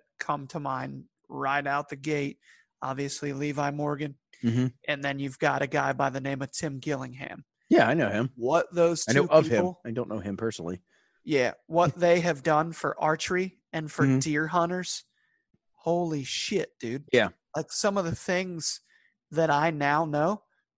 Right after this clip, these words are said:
Speaker 1: Now, don't get me wrong, I'm still not perfect, and I can still botch something just like anybody.
Speaker 2: Mm-hmm, mm-hmm.
Speaker 1: But, man, do I have an edge in the woods because of people like that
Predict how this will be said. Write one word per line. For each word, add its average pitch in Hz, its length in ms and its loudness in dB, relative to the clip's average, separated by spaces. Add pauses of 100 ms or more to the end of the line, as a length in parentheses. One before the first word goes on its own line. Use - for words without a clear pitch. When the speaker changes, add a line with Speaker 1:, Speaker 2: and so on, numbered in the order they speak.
Speaker 1:
Now, 175 140 4
don't 180 220 8
get 170 100 2
me 156 80 2
wrong, 170 320 4
I'm 135 100 -8
still 151 300 0
not 143 260 -4
perfect, 165 400 -4
and 143 100 -8
I 143 100 -4
can 160 120 -10
still 139 400 -6
botch 147 300 -2
something 165 400 -4
just 156 200 -6
like 156 200 -4
anybody. 180 340 0
Speaker 2:
Mm-hmm, 143 500 2
mm-hmm. 131 200 4
Speaker 1:
But, - 200 -6
man, 160 440 0
do 143 180 -2
I 175 120 2
have 160 280 -2
an 139 220 -10
edge 160 340 -2
in 156 100 -4
the 139 80 -6
woods 151 520 -2 (420)
because 151 380 -2
of 143 120 -6
people 156 320 -6
like 143 280 -2
that 160 380 4